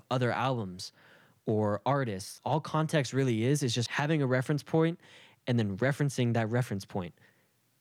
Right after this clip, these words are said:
That's all it is. So if you're able to do that, then it just, it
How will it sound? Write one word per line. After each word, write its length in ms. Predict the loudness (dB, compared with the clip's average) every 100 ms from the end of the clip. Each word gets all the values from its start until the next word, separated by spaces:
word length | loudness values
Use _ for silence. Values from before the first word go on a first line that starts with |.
| _
That's 200 | -6 -2
all 140 | 0
it 100 | 0
is. 160 | 0 0
So 140 | 0
if 120 | 0 2
you're 120 | 2
able 240 | 2 0
to 60 | 0
do 160 | 2 2
that, 340 | 2 -2 -6 -16 -20 _
then 140 | 0
it 100 | 0
just, 320 | 0 -4 -4 -6
it 120 | -6